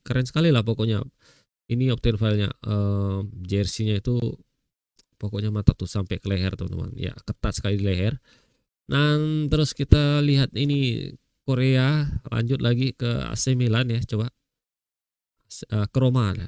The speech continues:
ke Roma atau ke, dah. Nah, di Liga Santander aja kita lihat ke Barcelona, teman-teman. Nah, ini salah satu tim official ya,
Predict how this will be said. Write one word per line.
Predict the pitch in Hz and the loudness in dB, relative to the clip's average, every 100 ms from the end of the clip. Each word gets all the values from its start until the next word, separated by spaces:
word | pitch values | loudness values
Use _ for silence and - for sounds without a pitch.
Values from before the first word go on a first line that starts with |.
| 113 | -6
ke | 110 | -4
Roma | 104 101 101 131 147 147 143 | -2 -2 -2 -2 0 -2 -4
atau | - - - 123 131 | -10 -6 -2 -2 -4
ke, | - 113 104 104 104 110 - _ - | -4 -2 -2 -2 -2 -4 -10 _ -8
dah. | 98 95 - _ _ _ _ _ _ _ _ - _ _ _ _ _ _ _ _ _ _ _ - | -8 -8 -16 _ _ _ _ _ _ _ _ -20 _ _ _ _ _ _ _ _ _ _ _ 0
Nah, | 135 | 4
di | 127 | 6
Liga | 139 147 147 | 6 4 2
Santander | 151 143 143 147 | 2 2 2 4
aja | 143 139 | 4 4
kita | 123 123 | 4 4
lihat | 117 110 | 2 2
ke | 107 | 0
Barcelona, | 107 - 110 104 95 | 0 2 0 0 0
teman-teman. | 92 - - - _ _ _ _ _ _ _ _ _ _ _ _ _ _ _ _ _ | -4 -6 -10 -14 _ _ _ _ _ _ _ _ _ _ _ _ _ _ _ _ _
Nah, | 117 110 | 2 4
ini | 123 | 4
salah | 135 123 120 | 4 4 4
satu | 127 113 143 | 4 2 2
tim | 151 123 | 2 2
official | 110 131 123 165 120 107 | 0 2 4 6 6 6
ya, | 120 104 | 4 4